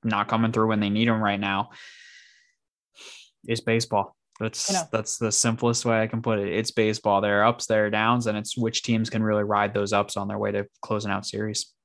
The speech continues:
Speaker 2: We didn't give our predictions for Red Sox Astros at this point.
Speaker 1: I
Speaker 2: Here
Speaker 1: didn't
Speaker 2: we
Speaker 1: want
Speaker 2: go.
Speaker 1: to, to give you mercy
Speaker 2: <laughs>
Speaker 1: there. Um, I can't see Houston losing with what we've seen so far. I do think they close it out in six. Uh, if it
Speaker 2: Really?
Speaker 1: goes, yeah, and if it goes to a seventh, I think they win there.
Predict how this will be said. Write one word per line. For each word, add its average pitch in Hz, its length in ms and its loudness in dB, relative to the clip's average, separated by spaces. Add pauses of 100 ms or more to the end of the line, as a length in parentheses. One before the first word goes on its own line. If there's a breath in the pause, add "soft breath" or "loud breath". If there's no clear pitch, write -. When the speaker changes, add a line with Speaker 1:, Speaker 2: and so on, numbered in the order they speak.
(260)
Speaker 2:
We 233 140 4
didn't 233 180 4
give 226 120 4
our 196 120 8
predictions 196 540 -4
for 180 440 -2
Red 180 180 -2
Sox 175 300 -2
Astros 165 580 -4
at 175 160 -8
this 170 160 -8
point. 156 320 -8
Speaker 1:
I 110 60 4
Speaker 2:
Here 120 120 4
Speaker 1:
didn't 117 120 6
Speaker 2:
we 113 60 6
Speaker 1:
want 110 180 6
Speaker 2:
go. - 60 -6
Speaker 1:
to, 117 80 2
to 110 60 0
give 107 140 -4
you 107 80 -2
mercy 107 400 0
Speaker 2:
<laughs> - 20 2
Speaker 1:
there. 113 440 4
Um, 123 420 6 (720 loud breath)
I 120 220 4
can't 110 400 -4
see 113 220 0
Houston 113 480 -2
losing 110 400 0
with 110 200 0
what 113 160 4
we've 113 180 0
seen 113 240 0
so 113 160 0
far. 117 420 4
I 117 160 4
do 113 300 -4
think 110 280 -4
they 110 140 2
close 113 340 0
it 113 60 4
out 107 200 2
in 113 80 -4
six. - 560 -2 (140)
Uh, 98 280 -2
if 110 140 -4
it - 40 4
Speaker 2:
Really? 240 160 6
Speaker 1:
goes, - 260 -4
yeah, 104 360 2
and 117 280 2
if 117 180 2
it 120 80 0
goes 110 220 2
to 113 100 -6
a 104 40 0
seventh, 104 380 0
I 104 100 0
think 113 200 -4
they 107 100 2
win 110 220 0
there. 107 300 0